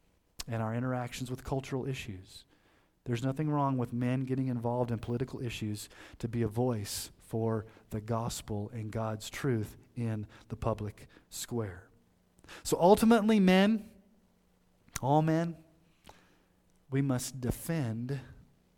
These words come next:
and proclaim the truth in a culture that hates Jesus and by extension hates us. So why do we open the worship service with Second Timothy one seven? God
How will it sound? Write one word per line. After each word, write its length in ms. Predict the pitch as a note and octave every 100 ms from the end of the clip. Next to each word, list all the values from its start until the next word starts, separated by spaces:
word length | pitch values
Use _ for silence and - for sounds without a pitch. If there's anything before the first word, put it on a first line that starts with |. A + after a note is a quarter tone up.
| _ _ _ -
and 180 | B2 A2+
proclaim 640 | - A2 A2 C#3 C3 C3
the 60 | A#2
truth 760 | - D3 G#2+ F2+ - - - - _ _ _ _ _ _ _ _ _ _ -
in 100 | G#2+
a 60 |
culture 380 | - A2+ G#2+ A2
that 100 | G2+
hates 260 | F#2+ G2 -
Jesus 520 | G2 F#2+ - - - _ _ _ _ _ _ _ _ _ _ _ _ _ _ _ -
and 100 | G#2+
by 140 | G#2+
extension 520 | G2+ - B2+ B2 - F#2+
hates 260 | F#2 -
us. 340 | F2 - - - _ _ _ _ _ _ _ _ _ _ _ _ _ _ _ _ _ _ _ _ - -
So 160 | - C#3
why 200 | D3 F3
do 80 | E3+
we 120 | D#3
open 200 | D3+ C#3
the 80 | C3
worship 280 | C3+ C3
service 380 | - C3+ B2+ -
with 80 | -
Second 300 | - B2 A#2+
Timothy 340 | C3 B2 A#2+
one 240 | A2+ A2 G#2+
seven? 380 | - G2 F2+ F2 _ _ _ _ _ _ _ _ - _ _ _ _ -
God 500 | A2+ A#2+ C3 C#3+ D3